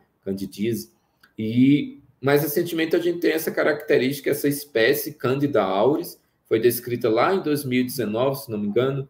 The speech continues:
é, em um paciente no Japão que foi isolado da orelha, e a partir daí, Candida auris foi se espalhando por todo mundo, talvez já estava presente em todo mundo, só não conseguiram identificá-la,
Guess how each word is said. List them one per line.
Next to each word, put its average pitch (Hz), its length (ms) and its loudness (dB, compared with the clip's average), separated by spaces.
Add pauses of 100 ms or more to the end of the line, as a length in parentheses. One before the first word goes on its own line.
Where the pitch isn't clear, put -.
(360)
é, 107 220 2 (160)
em 117 120 -6
um 113 60 -6
paciente 117 500 -4
no 113 120 -8
Japão 123 520 0
que 131 120 -10
foi 113 160 -2
isolado 110 540 0
da 104 120 2
orelha, 135 680 0 (300)
e 107 60 0
a 113 80 4
partir 120 280 -6
daí, 117 540 0 (220)
Candida 117 500 2
auris 110 320 4
foi 107 120 -4
se - 100 -10
espalhando 107 480 -4
por - 160 -14
todo 101 280 -6
mundo, 135 300 -8
talvez 117 320 2
já 113 80 2
estava 107 400 0
presente 104 440 -6
em 101 40 -14
todo 104 300 -2
mundo, 127 280 -12
só - 160 -10
não 107 120 -8
conseguiram 107 560 -4
identificá-la, 101 920 -2